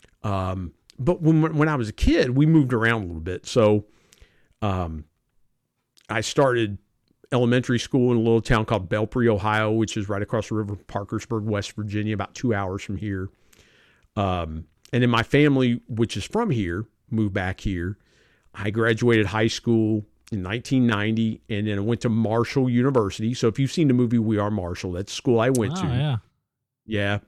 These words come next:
Speaker 1: Um, I tell people I, I got to watch a couple guys named Chad Pennington and Randy Moss
Speaker 2: <laughs>
Speaker 1: play, play football in, in college.
Speaker 2: Nothing
Speaker 1: And,
Speaker 2: wrong with
Speaker 1: but I
Speaker 2: that.
Speaker 1: was already,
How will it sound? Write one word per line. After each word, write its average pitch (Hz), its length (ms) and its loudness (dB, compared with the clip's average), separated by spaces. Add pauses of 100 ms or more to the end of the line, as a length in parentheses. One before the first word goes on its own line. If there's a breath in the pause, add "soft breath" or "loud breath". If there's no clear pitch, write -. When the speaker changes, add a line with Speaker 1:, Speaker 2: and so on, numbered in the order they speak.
(320)
Speaker 1:
Um, 101 480 0
I 127 60 2
tell 147 200 6
people 131 280 4
I, 120 200 4
I 127 100 0
got 120 200 4
to 127 80 2
watch 117 300 4
a - 40 -18
couple 123 260 -2
guys 113 300 4
named 110 200 -2
Chad 117 320 2
Pennington 117 400 0
and 107 100 0
Randy 110 260 0
Moss 107 520 0
Speaker 2:
<laughs> - 100 -6
Speaker 1:
play, 110 200 0
play 113 340 -2
football 113 640 0 (380 loud breath)
in, 113 120 0 (120)
in 123 180 2
college. 113 640 0
Speaker 2:
Nothing 202 180 0
Speaker 1:
And, 190 80 6
Speaker 2:
wrong 190 140 8
with 139 80 8
Speaker 1:
but 139 60 10
I 190 80 10
Speaker 2:
that. - 60 8
Speaker 1:
was 139 120 4
already, 127 280 4